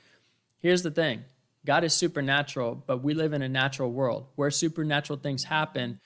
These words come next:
but the natural world or nature, the scene where things are happening for most people, that needs to be respected. And for something for me that needed to be addressed was the fact that I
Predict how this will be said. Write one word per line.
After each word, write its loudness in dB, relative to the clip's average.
but -2
the 0
natural 2
world 2
or 0
nature, -2
the -6
scene 0
where 2
things 0
are 0
happening 0
for -10
most -2
people, -4
that 2
needs 0
to -4
be 2
respected. -2
And -2
for -4
something 0
for -4
me 0
that 2
needed 0
to -4
be 0
addressed 0
was -4
the -8
fact 0
that -2
I 2